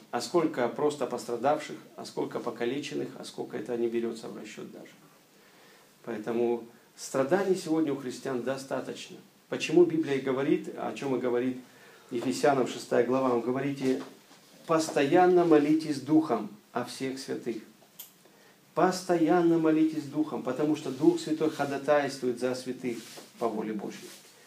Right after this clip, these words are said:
Знаете, мы к-, иногда только о своих нуждах думаем, поэтому че нам молиться? Мы вот, у нас все хорошо, у меня работа есть, там то есть. Но сегодня кто-то злостраждет, кто-то страдает от зла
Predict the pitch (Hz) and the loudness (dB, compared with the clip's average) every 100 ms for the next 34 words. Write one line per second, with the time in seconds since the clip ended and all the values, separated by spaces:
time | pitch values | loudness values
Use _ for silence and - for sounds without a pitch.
0 | - - - - - - 131 127 127 175 | -20 -20 -20 -20 -18 -8 -4 -2 8 10
1 | 170 147 143 160 160 156 156 156 151 - | 10 8 0 0 4 6 8 8 6 2
2 | 156 156 139 156 160 156 143 113 123 110 | 2 4 0 2 4 4 2 -2 -2 -2
3 | 117 110 107 131 131 123 - 214 117 113 | -2 -2 -2 -2 -2 -2 -2 -2 0 -2
4 | 110 107 - - 110 123 - - - - | -2 -8 -10 -12 -8 -6 -6 -8 -14 -8
5 | 131 123 - 110 120 113 - 113 113 120 | -6 -4 -8 -10 -8 -8 -6 -4 -2 -4
6 | 117 123 120 120 127 - 110 107 117 113 | -6 -6 -4 -4 -4 -8 -14 -10 -6 -6
7 | 117 - - - - - - 147 143 165 | -6 -10 -20 -20 -20 -20 -8 -6 0 2
8 | 196 170 - 190 160 160 160 - 175 160 | 4 2 0 0 0 0 -2 0 0 0
9 | 110 104 - - - _ _ - - 185 | -4 -12 -16 -20 -20 _ _ -8 4 6
10 | 185 147 - 131 135 151 147 139 120 117 | 6 -4 -6 -4 0 0 0 -4 -4 -6
11 | 139 120 | -6 -6